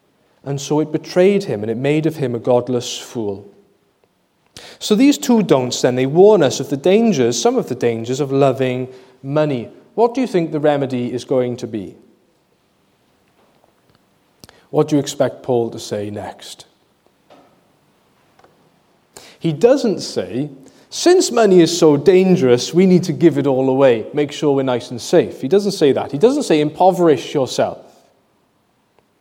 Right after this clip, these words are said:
Having money is not wrong. Rather, we're told that money, interestingly,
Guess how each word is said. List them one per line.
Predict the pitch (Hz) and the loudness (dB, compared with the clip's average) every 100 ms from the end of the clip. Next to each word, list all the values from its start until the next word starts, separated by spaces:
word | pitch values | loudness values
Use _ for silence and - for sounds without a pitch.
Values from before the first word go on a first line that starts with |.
| _ _ _ - | _ _ _ -6
Having | 151 175 233 180 | 0 2 2 0
money | 107 120 | -2 -2
is | 123 | -4
not | 131 123 120 - | -2 -2 -2 -12
wrong. | 135 123 113 101 - - _ _ _ _ _ _ _ _ - - - | -2 0 0 -2 -14 -20 _ _ _ _ _ _ _ _ -20 -16 2
Rather, | 151 190 247 | 4 4 4
we're | 226 | 4
told | 190 - 113 123 | 2 2 2 4
that | 135 | 0
money, | 143 185 262 104 107 143 - _ | 2 2 2 -2 -8 -12 -18 _
interestingly, | 127 123 131 - 104 - 120 | -10 -6 -8 -6 -8 -6 -8